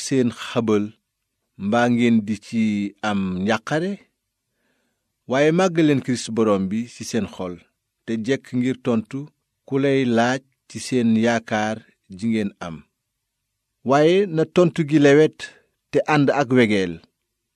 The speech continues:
Ànd leen ak xel mu dal. Noonu ñi leen di sikkal ndax seen dund gu rafet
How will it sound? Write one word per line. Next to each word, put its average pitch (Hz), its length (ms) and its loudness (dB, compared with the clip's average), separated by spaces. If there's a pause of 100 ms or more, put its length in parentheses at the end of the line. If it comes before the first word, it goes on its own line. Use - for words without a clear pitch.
(840)
Ànd 127 180 2
leen 139 340 4
ak 139 160 -4 (100)
xel 143 280 2
mu 113 140 4
dal. 139 260 4 (1160)
Noonu 127 540 4 (440)
ñi 117 200 4
leen 147 220 4
di 147 100 0
sikkal 170 560 0 (260)
ndax 135 280 0 (100)
seen 143 340 2
dund 139 260 2
gu 120 200 2
rafet 120 400 2